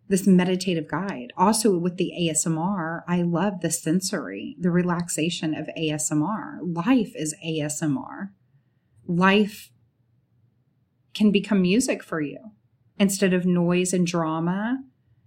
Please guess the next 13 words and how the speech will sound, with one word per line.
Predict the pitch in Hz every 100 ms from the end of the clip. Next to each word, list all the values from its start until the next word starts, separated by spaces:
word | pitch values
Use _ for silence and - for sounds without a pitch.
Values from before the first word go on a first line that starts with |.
| _ _ _
allowing | 190 185 190 202 190
life | 180 175 175
to | 175
become | 175 185
music. | 180 214 247 196
And | 202 185
that's | 185 190
part | - 196
of | 220 196
this | 185 - -
meditative | 180 175 180 175 165 160 156 165 165 _ _ _ _
process, | - 208 349 - - 208 - - _ _ _ _ _ _ _ _ _ _ _
transcending | - 214 202 202 - 196 254 208 151 156 180 240 254